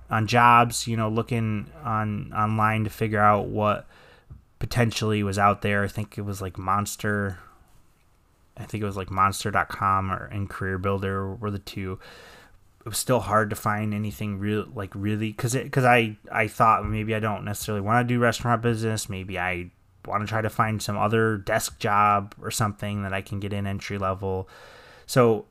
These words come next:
I just made it a point to do that. Uh, so I, I stepped back and I actually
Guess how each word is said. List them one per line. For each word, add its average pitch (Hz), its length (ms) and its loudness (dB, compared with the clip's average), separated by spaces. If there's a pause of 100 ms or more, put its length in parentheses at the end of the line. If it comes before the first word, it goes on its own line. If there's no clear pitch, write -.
I - 60 4
just 156 160 4
made 160 120 6
it 143 80 0
a 120 40 2
point 131 420 0 (280)
to 110 220 -2
do 113 280 2
that. - 240 -6 (120)
Uh, 104 220 -4
so - 140 -4
I, 107 380 0
I 110 40 -2
stepped - 340 -2
back 110 420 2
and 101 460 -4 (280)
I 101 400 -6 (140)
actually 101 540 -4